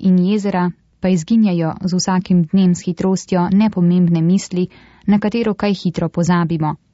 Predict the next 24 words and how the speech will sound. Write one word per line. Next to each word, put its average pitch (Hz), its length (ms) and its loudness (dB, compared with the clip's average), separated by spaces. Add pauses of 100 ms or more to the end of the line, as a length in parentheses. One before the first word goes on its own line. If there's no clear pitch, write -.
(260)
Seveda 208 440 0
je 165 120 0
treba 180 380 0
naraščajoče 175 720 -2
prebivalstvo 175 680 0
nekje 180 340 0
nastaniti. 170 720 0 (460)
Potrebna 160 480 0
je 151 120 -2
hrana, 180 520 0 (680)
obleka, 208 580 -2 (280)
obutev. 175 560 -2 (840)
Potrebna 220 480 0
so 202 160 -4
prevozna 165 440 -2
sredstva, 175 580 -2 (200)
da 160 200 -2
preživimo. 160 640 0 (480)
Za 208 160 2
nekatere 220 480 -2
je 196 180 0
še 190 180 -4
to 233 140 -2
premalo, 170 520 0